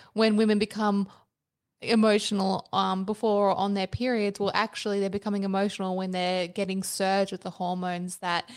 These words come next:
men run off. Um, and so for a male cycle, obviously it's a, it's usually a twenty-four hour cycle where they peak testosterone early in the mornings and it teeters off during the day. And then in the afternoons, that's when they like to socialize more and all these things.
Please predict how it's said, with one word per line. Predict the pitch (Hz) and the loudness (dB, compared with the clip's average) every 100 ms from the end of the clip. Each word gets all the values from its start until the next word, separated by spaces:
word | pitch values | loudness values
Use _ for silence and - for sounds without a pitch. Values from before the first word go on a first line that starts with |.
| - - - | -20 -20 -14
men | 202 208 202 190 | -2 0 2 2
run | 185 180 | 0 2
off. | - - - - | -2 -2 -8 -12
Um, | 175 180 175 180 190 _ _ _ - _ 269 | -8 -6 -4 -4 -6 _ _ _ -20 _ -2
and | 233 - | 0 0
so | 233 220 | 0 0
for | 214 220 196 | 0 -2 0
a | |
male | 196 196 196 | 0 -2 -4
cycle, | 196 185 190 180 175 | -4 -4 -4 -6 -6
obviously | 185 180 - 190 180 180 | -6 -8 -6 -6 -6 -8
it's | - - | -8 -8
a, | 180 180 - | -8 -8 -12
it's | 196 196 - | -10 -10 -6
usually | 190 180 185 | -6 -4 -6
a | 185 | -6
twenty-four | - 185 185 185 175 | -6 -6 -4 -2 -2
hour | 175 170 180 | -2 -4 -4
cycle | - 170 175 - 175 | -6 -6 -8 -6 -8
where | 175 | -6
they | 175 | -10
peak | - 180 - | -12 -16 -16
testosterone | - 185 - 180 - 175 180 170 | -12 -12 -10 -12 -10 -8 -8 -4
early | 175 175 175 | -4 -4 -4
in | 170 | -4
the | |
mornings | 170 170 175 175 180 | -4 -6 -6 -8 -8
and | 175 | -8
it | - | -10
teeters | - 175 180 | -10 -8 -8
off | 180 - | -8 -8
during | 170 | -8
the | 190 | -8
day. | 214 285 294 294 285 - - - 220 | -6 -4 0 -2 -4 -16 -18 -12 -2
And | 214 | 0
then | 214 | 0
in | 196 | 0
the | 190 | 0
afternoons, | 185 190 196 226 240 240 233 | 0 -2 -2 0 2 2 2
that's | 208 - | -2 -2
when | 190 | -2
they | 190 | 0
like | 185 - | -2 -6
to | |
socialize | - 302 294 311 285 277 277 262 | 0 2 2 2 0 0 0 0
more | 269 262 262 | 2 4 4
and | 247 | 2
all | 226 226 | 0 0
these | 220 - | -2 -2
things. | 226 226 | 0 0